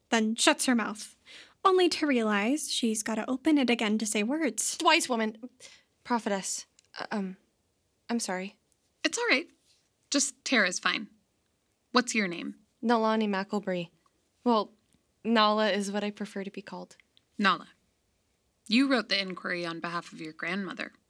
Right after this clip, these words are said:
Speaker 3: right?
Speaker 2: Yes.
Speaker 3: Great. I apologize for giving you such short notice.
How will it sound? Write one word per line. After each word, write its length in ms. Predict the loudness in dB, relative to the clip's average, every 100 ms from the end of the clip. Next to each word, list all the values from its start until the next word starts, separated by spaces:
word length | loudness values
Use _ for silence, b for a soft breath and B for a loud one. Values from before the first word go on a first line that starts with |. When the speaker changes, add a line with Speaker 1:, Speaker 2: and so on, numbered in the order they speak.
| -6
Speaker 3:
right? 220 | -4 -4 _
Speaker 2:
Yes. 420 | -4 -2 -4 -6 -10 _ _ _ 0
Speaker 3:
Great. 240 | 2 2 -2 _ _ _ _ _ _ _ 2
I 120 | 4
apologize 680 | 4 2 0 0 -2 -2 -6
for 140 | -8
giving 240 | -6 -4 -4
you 80 | -2
such 240 | -2 -2
short 300 | -2 -2 0
notice. 520 | -2 -4 -6 -8 -10